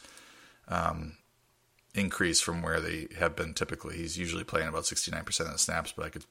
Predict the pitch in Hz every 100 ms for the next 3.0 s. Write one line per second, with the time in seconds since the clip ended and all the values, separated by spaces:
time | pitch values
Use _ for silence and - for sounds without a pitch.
0 | - - 82 78 78 80 - 78 78 78
1 | - - 78 80 80 82 80 80 - -
2 | 82 - - - - 69 - - 78 -